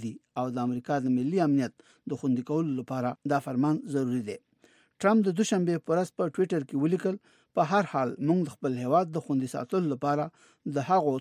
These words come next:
توندروانو سمه پلټنه باید وکړو چې متحده ایالات ته راځي." ټرمپ زیاته کړه چې محکمې سوکه دي، پریکړې سیاسي دي. هغه ولیکل چې د عدلي وزارت باید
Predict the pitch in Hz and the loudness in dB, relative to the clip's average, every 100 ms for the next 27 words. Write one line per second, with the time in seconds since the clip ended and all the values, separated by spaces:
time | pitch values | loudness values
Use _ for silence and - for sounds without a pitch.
0 | - 135 127 135 147 117 - 143 123 123 | 0 0 2 4 4 2 0 0 0 -4
1 | 113 151 170 165 151 127 131 165 - _ | -6 -2 0 2 0 -2 -4 -4 -6 _
2 | _ 147 131 135 135 165 143 123 127 123 | _ -6 -4 -4 -2 0 0 -2 -2 -4
3 | - 127 123 113 113 - _ _ _ _ | -6 -6 -6 -6 -10 -12 _ _ _ _
4 | _ - 131 117 117 160 196 190 196 220 | _ -8 -4 -2 -2 -2 -2 -2 -4 -4
5 | _ _ - 143 135 - 147 170 - 135 | _ _ -2 -2 -2 -2 0 0 0 -6
6 | 117 160 180 196 - 147 151 - 139 - | -2 0 0 -4 -4 -2 -2 0 -4 -2
7 | 147 139 165 120 - _ _ _ _ _ | -4 -2 -2 -4 -8 _ _ _ _ _
8 | 131 104 135 190 190 202 185 156 143 135 | -6 -2 0 0 2 -2 -2 -2 -2 2
9 | 196 185 151 147 147 131 127 | 4 4 2 0 0 0 0